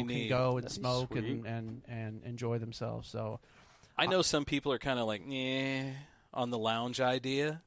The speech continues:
Speaker 1: Yeah.
Speaker 2: But why? I mean, y-, you have bars.
Speaker 3: Yeah, same
Speaker 2: You can
Speaker 3: damn
Speaker 2: go to the
Speaker 3: thing.
Speaker 2: bar. It's the exact same thing, you know?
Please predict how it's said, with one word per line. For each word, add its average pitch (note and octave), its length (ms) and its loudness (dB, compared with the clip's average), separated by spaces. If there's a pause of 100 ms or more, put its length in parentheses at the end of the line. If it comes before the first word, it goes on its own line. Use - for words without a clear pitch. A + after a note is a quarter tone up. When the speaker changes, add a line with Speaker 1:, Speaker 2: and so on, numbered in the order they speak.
Speaker 1:
Yeah. C#4+ 340 -4
Speaker 2:
But F3+ 220 2
why? A2+ 480 2
I C#3 100 -2
mean, B2 400 -4
y-, C3 160 -6
you D3 220 -4
have B2+ 260 -2
bars. C#3+ 640 2
Speaker 3:
Yeah, A#3 100 -8 (160)
same - 200 -6
Speaker 2:
You D3+ 60 0
can C3 100 0
Speaker 3:
damn C#3+ 60 4
Speaker 2:
go C#3 100 8
to B2 60 2
the A2+ 80 -2
Speaker 3:
thing. G#2 60 -6
Speaker 2:
bar. C#3+ 220 4
It's D3 120 -4
the F3 60 -4
exact G3 380 -2
same G#2+ 220 -4
thing, F#2 280 -12
you G2 80 -14
know? G2 240 -12